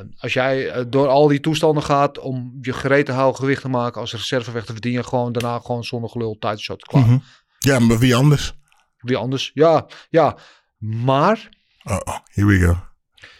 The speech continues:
Speaker 1: ik ben normaal gesproken niet zo ervan, want ik vind dat gewoon de kampioen moet verdedigen. Maar ik vind Glover Teixeira wel een, een speciaal geval. Ehm,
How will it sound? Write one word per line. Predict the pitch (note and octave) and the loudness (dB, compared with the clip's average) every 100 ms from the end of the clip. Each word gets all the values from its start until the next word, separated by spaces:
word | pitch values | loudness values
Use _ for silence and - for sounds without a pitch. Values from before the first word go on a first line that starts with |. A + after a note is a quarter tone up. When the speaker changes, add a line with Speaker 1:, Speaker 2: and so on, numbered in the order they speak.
| _ _ _ _ _ | _ _ _ _ _
Speaker 1:
ik | G#3+ G#3 - - _ | 2 2 0 -18 _
ben | D3 D3 | -2 -2
normaal | F#3 E3+ E3+ | 2 2 2
gesproken | D3+ F3 D#3+ D3+ | 0 2 2 2
niet | E3 | 0
zo | F3 D#3 | 0 0
ervan, | D3 - D#3+ | 0 -4 -6
want | D3+ D3+ | -6 -12
ik | C#3 | -8
vind | C#3 B2 | -8 -6
dat | A#2 | -8
gewoon | B2 | -8
de | A#2 | -4
kampioen | B2+ A2 B2 | -6 -4 -8
moet | B2 - | -8 -8
verdedigen. | A#2 B2 D#3+ D#3+ | -4 -2 -2 -4
Maar | C#3+ B2+ B2 - - _ _ _ | -2 -2 -2 -10 -20 _ _ _
ik | C#3+ | -10
vind | - D3 C#3 | -4 -2 2
Glover | D#3+ D3+ | 4 4
Teixeira | C#3+ - F3 | 2 0 0
wel | D3 D3+ D3 | 2 2 0
een, | C3+ - | -4 -6
een | C#3 C3 | -8 -8
speciaal | - D3 C3+ D3+ C3+ | -4 -2 0 0 -2
geval. | C3 A#2 - D3+ A#2 C#3 - _ _ _ _ _ _ _ | -6 -10 -4 0 2 0 -8 _ _ _ _ _ _ _
Ehm, | B2 B2+ B2+ B2 | -8 -4 -4 -4